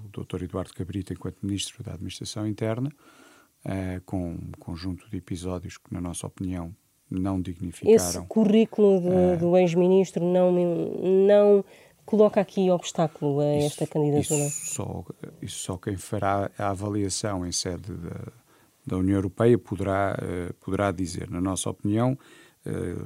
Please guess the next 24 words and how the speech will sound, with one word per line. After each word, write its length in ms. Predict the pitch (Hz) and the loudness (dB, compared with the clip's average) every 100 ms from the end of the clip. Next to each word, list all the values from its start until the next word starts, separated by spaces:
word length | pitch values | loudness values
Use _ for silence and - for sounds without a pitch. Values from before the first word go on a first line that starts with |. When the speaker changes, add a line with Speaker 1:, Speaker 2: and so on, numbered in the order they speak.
| - | -12
Speaker 1:
o 60 | |
doutor 280 | - 90 92 | -12 -8 -6
Eduardo 300 | 90 95 87 | -4 -4 -4
Cabrita 360 | - 95 110 104 | -6 0 0 0
foi 160 | - | -2
um 80 | 98 | 0
mau 200 | 101 107 | 2 2
ministro 440 | 101 104 101 - 98 | 4 2 0 -6 -8
da 160 | 101 | -6
Administração 480 | 95 104 - 101 120 | -6 -6 -6 -4 -4
Interna, 320 | 113 156 196 | -2 -4 0
mas 240 | 165 98 92 | 0 0 -2
esta 260 | 104 - | -4 -2
é 20 | 110 | -2
uma 160 | 107 | 0
matéria 520 | 110 107 113 110 127 135 _ _ _ _ _ _ | -2 -2 0 0 -2 -6 _ _ _ _ _ _
a 120 | 117 | 6
ver, 400 | 95 107 117 170 - _ _ _ _ _ 120 | 8 4 4 2 -12 _ _ _ _ _ -8
estritamente 600 | - - 107 101 101 95 | -4 -2 0 0 -2 -4
pessoal, 520 | - - 107 107 135 | -4 -6 2 2 2
de 100 | 156 | -2
uma 140 | 117 110 | -2 -2
candidatura 520 | 110 101 98 - 104 | -2 -2 -4 -4 -2
individual 640 | 101 101 107 113 135 170 | -2 -2 -2 0 -2 -4